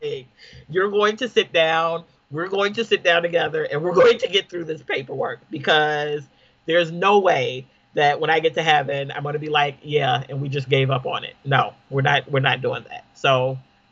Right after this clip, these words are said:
um, we're taking it step by step, and we have our, our space and our idea for what we wanna do. We're working with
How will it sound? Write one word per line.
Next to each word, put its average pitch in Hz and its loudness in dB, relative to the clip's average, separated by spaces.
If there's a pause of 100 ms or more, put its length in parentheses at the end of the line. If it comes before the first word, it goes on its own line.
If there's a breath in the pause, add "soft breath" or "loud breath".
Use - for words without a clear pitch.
um, 151 2
we're 247 4
taking 262 0
it 196 -2
step - 0
by 123 0
step, - -8 (140)
and 135 -4
we 147 -2
have 151 4
our, 151 6
our 147 2
space 131 -2
and 131 -2
our 127 2
idea 139 2
for - -2
what 135 2
we 139 -2
wanna 131 2
do. 160 -2
We're 147 2
working 131 2
with 131 4